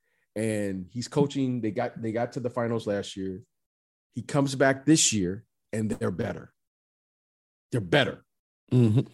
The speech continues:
Speaker 1: That's a testament to him and his staff, okay? And this isn't a team where we're saying, it's like Memphis. "Well, we thought they would be okay,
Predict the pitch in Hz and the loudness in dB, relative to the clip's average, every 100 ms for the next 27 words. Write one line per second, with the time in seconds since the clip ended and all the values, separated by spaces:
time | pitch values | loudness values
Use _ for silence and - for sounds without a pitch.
0 | _ 120 - 123 - 131 - 107 107 95 | _ -8 -6 -4 -2 0 0 -4 -4 -4
1 | 120 113 92 98 - 90 69 - _ _ | -2 -2 -2 -6 -6 -8 -10 -16 _ _
2 | _ 95 - 110 139 - _ - - 117 | _ -16 -8 -8 -8 -16 _ -20 -6 -2
3 | 113 107 104 90 _ _ - 123 160 156 | 0 0 -2 -6 _ _ -2 2 2 4
4 | 160 127 - 139 127 120 110 113 104 110 | 2 2 2 2 4 2 2 2 2 -2
5 | 110 127 117 113 107 - _ 107 143 117 | -2 -2 0 0 -2 -6 _ -2 0 0
6 | 104 127 131 98 135 180 190 220 180 156 | 2 0 0 -6 -4 -4 -4 -2 0 2
7 | 147 131 110 110 104 - 120 110 107 101 | 2 0 -2 -2 -2 0 4 4 4 0
8 | 92 | -4